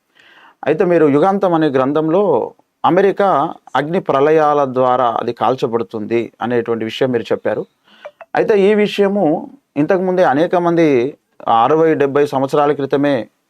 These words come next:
వారు ప్రవచించారు, వారు తెలియజేశారు. ఓఫిర్ గారు చెప్పిన దాంట్లో కొత్త ఏముంది?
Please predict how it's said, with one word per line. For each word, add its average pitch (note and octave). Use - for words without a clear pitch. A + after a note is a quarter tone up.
వారు A#2
ప్రవచించారు, C3
వారు B2
తెలియజేశారు. C3+
ఓఫిర్ G3
గారు G3
చెప్పిన F3
దాంట్లో D#3+
కొత్త C#3+
ఏముంది? D3